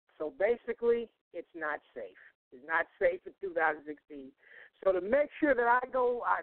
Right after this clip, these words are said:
that I will make it to the next year, I'm keeping my black ass inside where it's safe.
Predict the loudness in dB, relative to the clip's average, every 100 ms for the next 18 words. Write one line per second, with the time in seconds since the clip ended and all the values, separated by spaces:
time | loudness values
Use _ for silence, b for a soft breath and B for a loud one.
0 | -4 -4 2 4 4 2 -4 -12 _ _
1 | _ _ _ -6 -4 -2 -4 -4 -16 -8
2 | -6 -2 -2 -4 -6 0 2 2 0 0
3 | 0 -2 -6 -6 -4 0 4 4 4 4
4 | 4 0 2 2 2 -2 -6 -4 0 2
5 | 2 0 -2 -2 -4 _ 2 2 2